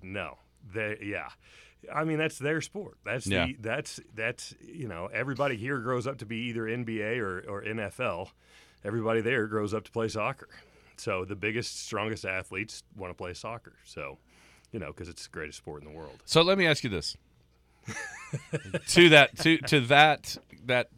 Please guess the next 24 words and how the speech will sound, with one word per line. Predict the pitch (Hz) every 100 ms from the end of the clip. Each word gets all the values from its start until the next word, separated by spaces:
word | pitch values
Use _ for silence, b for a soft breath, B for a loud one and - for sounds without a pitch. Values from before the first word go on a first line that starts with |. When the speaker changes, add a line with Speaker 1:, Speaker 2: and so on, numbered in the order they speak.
| _
Speaker 2:
that | - 110
statement | - - 101 78 71
there. | - - - _ _ _ _ _ _ _ _ _ _ _ _ _ _ _ _ _ _ _ -
If | 196 104 - - - - _ _ _ _ _ _ _ _ _ _ _ _
the | 123
United | 127 135 135 123 110
States | - 110 87 67 - - - _ _ _ _ _ _ _ _ _ _ _ _ _ -
was | 117 127 107
able | 131 120 113
to | 117
just, | 104 110 113
i-, |
if | 131 123 123
there | 139
was | 131 107
just | 113 -
a | 98
group | 78 104 139 147
of | 143 127 110
these | 120 117 95
guys, | 98 87 71 73
the-, | 95
these | 92 104 87
athletes | 90 82 78 69 -